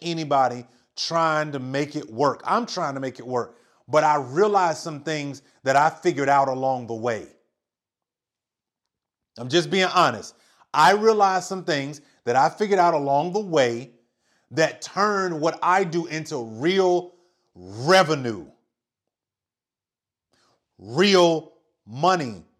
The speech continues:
I'd rather have one strong, uh, uh, um, flowing bucket of money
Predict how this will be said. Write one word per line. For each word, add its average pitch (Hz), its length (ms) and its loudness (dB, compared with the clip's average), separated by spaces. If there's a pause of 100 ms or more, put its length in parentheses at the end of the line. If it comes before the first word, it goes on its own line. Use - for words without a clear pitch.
(1300)
I'd 151 320 4
rather 202 320 6
have 185 420 2
one 202 440 -2
strong, 208 1080 0 (360)
uh, 160 400 4 (320)
uh, 143 460 0 (240)
um, 135 520 -2
flowing 226 880 2 (680)
bucket 233 360 2
of 170 80 0
money 139 500 -4